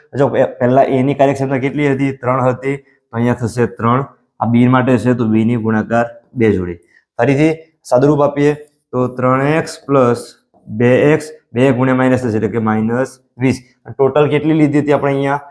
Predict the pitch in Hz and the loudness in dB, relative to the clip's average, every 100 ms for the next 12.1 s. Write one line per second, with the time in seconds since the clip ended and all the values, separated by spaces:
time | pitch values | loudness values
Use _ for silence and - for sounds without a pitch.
0 | _ _ - 117 123 123 131 127 131 127 | _ _ -2 2 2 2 2 4 2 2
1 | 131 131 123 117 120 120 117 135 113 110 | 0 0 0 0 0 0 -2 -6 -8 -8
2 | 98 90 92 95 90 92 92 95 _ _ | -10 -12 -18 -18 -18 -18 -20 -20 _ _
3 | _ _ 123 147 160 160 - _ - 131 | _ _ 0 2 2 0 -6 _ -4 0
4 | 156 - 147 151 151 - 135 139 139 139 | 2 0 2 2 0 0 2 4 2 0
5 | 120 127 110 123 120 113 113 139 147 - | -2 -2 0 -2 0 -2 0 0 0 -2
6 | - _ _ _ 120 113 113 123 120 113 | -16 _ _ _ -2 -2 0 0 2 2
7 | 135 147 - 113 107 104 107 110 - 107 | 4 4 2 0 2 2 0 0 -2 -4
8 | 90 82 _ _ _ _ _ _ _ 120 | -4 -8 _ _ _ _ _ _ _ 0
9 | 123 139 135 - 131 139 143 - _ - | 2 0 0 -2 0 0 -2 -10 _ -4
10 | 117 123 139 139 131 131 147 127 135 135 | 0 2 2 0 0 0 0 0 0 0
11 | 135 127 139 135 127 127 123 123 117 135 | 0 0 0 0 -4 -2 -2 -2 -4 -6
12 | 143 | -6